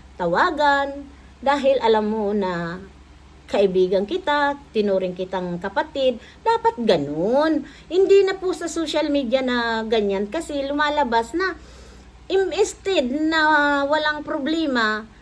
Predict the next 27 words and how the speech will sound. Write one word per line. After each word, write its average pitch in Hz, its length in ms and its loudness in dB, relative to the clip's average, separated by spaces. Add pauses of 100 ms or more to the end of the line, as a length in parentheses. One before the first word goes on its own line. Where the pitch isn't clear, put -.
(120)
lalabas 381 480 0
tuloy 254 400 0
yun 214 80 0
dahil 277 240 -2 (240)
sinib-, 320 320 0
ikaw 269 400 -2
po 226 240 -2
ang 233 160 -4
nanguna, 165 560 -4
di 190 80 0
ba? 160 320 0
Ganun 427 320 2
lang 453 160 4
yun 381 240 0
po 254 240 4
dahil 262 400 -2 (320)
lalo 403 320 2
doon 277 400 4
yung 311 120 0
mga 311 280 -4
tao 196 480 -2 (400)
na 311 160 -4
marirealize 320 800 -2
nila 233 320 -2
na 302 240 -4 (480)
hindi 339 320 -2
ka 269 80 0